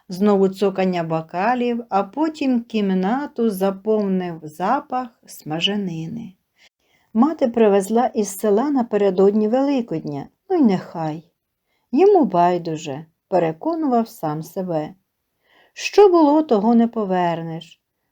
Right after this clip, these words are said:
Тоді він повертався додому на вулицю Миру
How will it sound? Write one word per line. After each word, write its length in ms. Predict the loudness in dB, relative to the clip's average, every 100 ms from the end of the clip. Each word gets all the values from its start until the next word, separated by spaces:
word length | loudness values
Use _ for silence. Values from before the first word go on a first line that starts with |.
| _
Тоді 300 | -2 2 4
він 200 | 4 4
повертався 720 | 4 4 2 0 0 4 2
додому 540 | 6 4 4 2 4 4
на 140 | 2
вулицю 500 | 2 0 -2 -2 -2
Миру 520 | 0 0 2 2 2